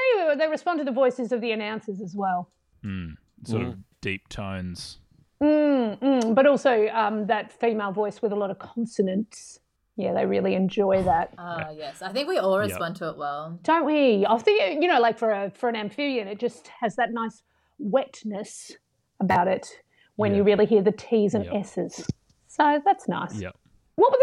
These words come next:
Speaker 1: it? What was the question again?
Speaker 4: <laughs>
Speaker 2: On February third, nineteen fifty-nine, musicians Buddy Holly, Ritchie Valens, and J P Richardson were killed in a plane crash in Iowa.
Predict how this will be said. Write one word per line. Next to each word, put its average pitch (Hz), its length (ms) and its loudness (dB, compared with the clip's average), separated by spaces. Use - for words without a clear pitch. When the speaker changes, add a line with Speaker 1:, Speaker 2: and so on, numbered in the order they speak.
Speaker 1:
it? 523 100 4
What 427 100 4
was 381 100 2
the 415 40 0
question 403 440 0
again? 339 320 2
Speaker 4:
<laughs> 392 260 -2
Speaker 2:
On 190 100 -4
February 220 440 -2
third, 147 420 2
nineteen 127 420 0
fifty-nine, 107 800 -6
musicians 151 560 -8
Buddy 127 380 -4
Holly, 113 400 -6
Ritchie 117 320 -8
Valens, 107 420 -6
and 95 140 -6
J 113 200 -4
P 104 220 -6
Richardson 95 500 -6
were 90 80 -8
killed 107 280 -6
in 92 80 -4
a 90 60 -8
plane 95 340 -10
crash - 280 -12
in 101 80 -10
Iowa. 101 360 -6